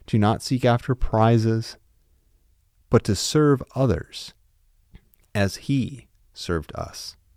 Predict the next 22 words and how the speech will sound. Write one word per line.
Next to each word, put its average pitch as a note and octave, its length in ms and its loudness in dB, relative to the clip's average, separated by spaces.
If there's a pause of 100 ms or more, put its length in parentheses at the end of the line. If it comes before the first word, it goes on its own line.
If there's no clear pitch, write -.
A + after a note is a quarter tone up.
(580)
So - 140 2
what A#2 120 6
I A#2+ 40 8
love B2+ 640 8
about G2 360 2
this - 140 -6
picture F#2 540 -4 (140)
of G2+ 140 2
our G2 140 6
Savior D#2+ 480 -4 (500)
is A#2 160 0
that A2 160 0
he A#2+ 120 0
takes - 420 0
that A#2 240 0 (580)
dominant C3+ 460 4
picture - 460 -4 (120)
of G2 100 -4
what G#2+ 200 6
is C#3 140 2
considered A#2+ 560 0 (280)
honorable A#2+ 640 4